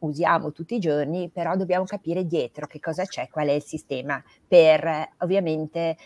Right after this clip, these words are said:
ehm, tenere a bada il, la nostra impronta, e lo state facendo. Grazie Elena, so che voi avete una menzione speciale all'interno del Planet Art Camp, quindi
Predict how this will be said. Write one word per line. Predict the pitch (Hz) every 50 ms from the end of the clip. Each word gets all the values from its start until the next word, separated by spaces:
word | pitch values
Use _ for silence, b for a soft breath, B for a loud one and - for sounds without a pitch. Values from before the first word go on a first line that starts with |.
| b b
ehm, | - 160 156 143 143 143 139 143 143 139 135 139 139 135 135 131 127 _
tenere | - 185 175 175 170 175 175 180 -
a | - 170 170
bada | 175 156 127 139 147 135 151 156 160 143 - -
il, | 165 156 156
la | 170 175
nostra | 170 160 139 131 - - 156 147
impronta, | 139 - 160 160 147 _ - 131 117 110 117 123 - - 131 127 -
e | - - 202
lo | 156 147
state | - - 143 - 135
facendo. | - 151 - - 127 120 135 - B B B B B B
Grazie | - 156 190 220 220 240 247 - - 226 226 233 254
Elena, | 277 311 285 294 240
so | - - 277
che | 269 - 226
voi | 202 247 247
avete | 226 208 214 214 214 - 202
una | 196 196 196 190 180 185
menzione | 185 185 190 190 180 - 233 247 247 226
speciale | - - 165 - - 190 190 233 320 359 208 -
all'interno | - 175 170 160 160 165 - 160 165 165 156
del | 156 151 - 151
Planet | - 156 160 160 160 160 - 170
Art | 170 165 -
Camp, | - 220 208 269 311 339 - 247
quindi | - - 233 247 269 302 320 311 339 349 339 339